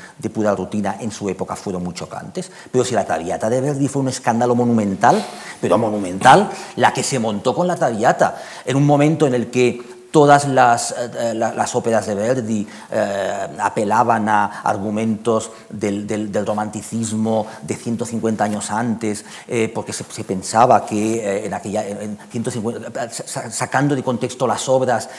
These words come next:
eh, ape-, apelando a una, a una historia anterior, eh, la, la, se perdía anécdota y aquello. En aquel momento Verdi presenta una obra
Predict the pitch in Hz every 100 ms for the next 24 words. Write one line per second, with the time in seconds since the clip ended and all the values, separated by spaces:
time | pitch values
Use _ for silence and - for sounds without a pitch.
0 | - 131 117 117 113 135 120 120 131 131
1 | 131 127 147 127 127 - - 139 135 120
2 | 110 120 123 117 117 104 127 127 123 -
3 | - - 123 117 113 110 - 135 - -
4 | 139 123 131 - - - 117 123 147 120
5 | 131 139 120 117 113 123 151 - - -
6 | 123 113 190 196 156 175 196 - 160 120
7 | 113 147 143 143 - 120 101 - - 175
8 | 151 147 170 214